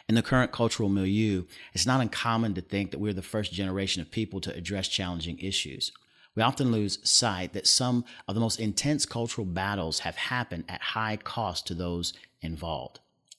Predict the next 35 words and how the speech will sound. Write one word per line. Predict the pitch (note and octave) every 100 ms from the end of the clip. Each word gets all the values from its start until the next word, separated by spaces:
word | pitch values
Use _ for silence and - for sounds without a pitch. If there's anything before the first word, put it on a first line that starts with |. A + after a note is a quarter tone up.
| _ -
As | G#2+
the | F2
battle | G#2+ G#2 G#2+
against | G2 G2 -
abortion | F2 F2 A#2 A2 F#2
heats | G#2 G2
up | F#2+
in | F2+
our | F2+ G#2+
day, | E2 D#2 D#2+ - _ -
it's | - A2+
essential | A2 - D3+ - F#2+ D#2+
to | -
recognize | F#2+ A2+ - F#2 F2+ D2 G1+ - - - _
that | - F2+
the, | F2+ -
that | A2+
the | -
struggle | - C#3 C3+ C3
for | -
human | G2 B2 A2+ G2
dignity | F#2 A2 G2+ E2
is | E2 F2+
not | E2 -
new. | F#2+ F#2 - - _ _ - -
It's | - -
a |
battle | G2+ A#2
that | A#2 G2
spans | - A2+ A2
the | F2+
whole | - A#2 A#2 A#2 A#2
of | G#2
human | - G#2 G2
history. | - A2+ - E2 -